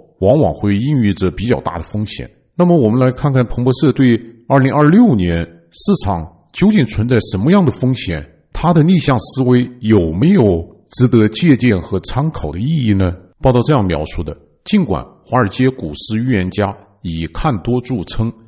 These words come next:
这些人目前看好二零二六年美国股市的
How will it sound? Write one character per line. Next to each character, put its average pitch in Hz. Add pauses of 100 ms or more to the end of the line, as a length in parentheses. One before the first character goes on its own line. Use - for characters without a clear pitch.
(140)
这 208
些 143
人 104
目 143
前 98
看 156
好 82
二 107
零 101
二 117
六 147
年 87
美 80
国 98
股 76
市 131
的 87